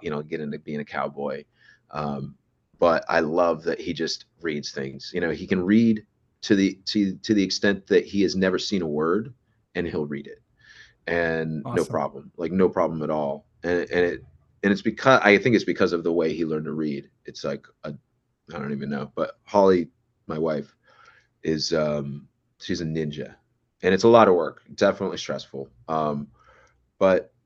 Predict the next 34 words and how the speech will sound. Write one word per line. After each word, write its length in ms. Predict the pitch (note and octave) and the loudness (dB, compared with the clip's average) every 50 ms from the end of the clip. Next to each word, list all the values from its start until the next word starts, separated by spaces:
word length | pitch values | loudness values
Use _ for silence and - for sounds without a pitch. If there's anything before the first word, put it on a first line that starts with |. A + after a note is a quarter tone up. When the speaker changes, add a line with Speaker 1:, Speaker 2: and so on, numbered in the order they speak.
| _ _ - | _ _ -2
Speaker 1:
it's 180 | G#2 G2+ - - | -2 0 2 2
not 180 | E3 F#3 F#3+ | 2 4 4
as 140 | G3 D#3+ B2+ | 4 2 2
weird 240 | A2+ C#3 D3 D3+ C#3+ | 2 4 4 4 4
as 140 | C3+ A#2+ B2+ | 4 2 2
a 60 | B2 | 2
lot 200 | B2+ B2 A#2+ A#2 | 4 4 4 2
of 40 | A2+ | 2
people 200 | B2 G#2+ G2+ F#2+ | -2 -2 -2 -2
think, 340 | - - F#2+ G#2 A#2 A2 | -2 -2 -2 -2 -2 -4
because 320 | - A#2+ A2 - A2+ G#2+ G2 | -6 -6 0 2 2 2 0
the 100 | F#2+ F#2+ | -2 -8
schedule, 600 | - - - - G2+ G2+ - A#2+ - G2 D#2+ D#2+ | -8 -8 -6 -4 -4 -4 -4 -4 -8 -8 -8 -8
man, 200 | D#2+ D#2+ D#2+ E2 | -10 -10 -10 -10
the 60 | E2 | -10
schedule 320 | - - - G#2+ A2+ A#2+ | -10 -8 -6 -6 -4 -4
is 100 | A2+ G#2+ | -6 -6
so 200 | - - G#2 G2 | -4 -2 -2 -2
great. 360 | F#2+ F#2+ F2+ F2 F2+ G2 G2 G#2 | -2 -2 -2 -2 -2 -2 -4 -2
You 60 | G#2+ | 0
don't 240 | B2 D3+ E3+ - G2+ | 0 0 0 -2 -4
Speaker 2:
Mm-hmm. 160 | - C#3 C3 | -4 -2 0
Speaker 1:
need 400 | G2 G2+ A2 A#2+ A#2+ - A3 - - - | 0 0 0 0 -2 -4 -8 -12 -8 -4
to 140 | G#2 G2 F#2+ | -4 -2 -2
spend 560 | F#2 - - - - F2+ F#2 F2+ F2+ F2+ F2 - - | -4 -6 -10 -10 -8 -6 -6 -6 -6 -8 -10 -12 -16
a 40 | - | -18
full 720 | - - _ _ - G2+ G2 G2 G2 F#2+ F#2+ F#2+ F#2+ F#3+ _ _ _ _ _ _ _ _ _ _ _ _ _ _ | -20 -20 _ _ -4 -2 -2 0 0 0 -2 -4 -6 -8 _ _ _ _ _ _ _ _ _ _ _ _ _ _
school 440 | - - - - - A2+ G#2 F#2+ F#2 | -14 -14 -10 -4 -2 0 0 0 -2
day 440 | F#2+ F2+ D#2+ D#2 D2 D2 D#2 - _ _ _ _ _ _ _ _ _ _ _ _ - | -2 -2 -2 -2 -4 -6 -8 -12 _ _ _ _ _ _ _ _ _ _ _ _ -10
teaching 320 | - F#2 F2 - - D#2 | -8 -8 -8 -6 -8 -10
your 160 | D2 C#2 C2+ - | -10 -10 -12 -12
kids. 380 | C#2+ B1+ - - - - - - _ _ _ _ _ | -14 -14 -14 -16 -18 -20 -20 -20 _ _ _ _ _
You 160 | - A#2 C#3 | 0 0 2
can, 440 | C#3 C#3 D#3+ E3+ F3 D#3 C#3+ C#3+ - | 2 4 4 6 6 4 2 -2 -8